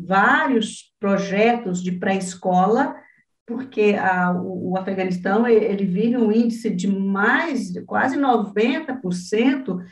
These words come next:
de analfabetismo no país. Então, muitas pessoas lá, não, a, né, na grande maioria, não sabe escrever, não sabe ler.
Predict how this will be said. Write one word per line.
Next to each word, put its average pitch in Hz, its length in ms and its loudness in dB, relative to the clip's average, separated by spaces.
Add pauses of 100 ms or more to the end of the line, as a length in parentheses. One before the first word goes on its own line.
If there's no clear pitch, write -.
(220)
de 208 240 2
analfabetismo 220 1040 2
no 185 180 0
país. 151 720 -4 (320)
Então, 185 460 0
muitas 220 680 -2
pessoas 208 420 0
lá, 202 220 2
não, 226 280 -2
a, - 420 -8
né, 196 240 0
na 190 160 0
grande 233 560 2
maioria, 208 400 2
não 208 260 0
sabe 240 600 -2
escrever, 202 960 0 (380)
não 208 160 2
sabe 196 320 0
ler. 226 580 2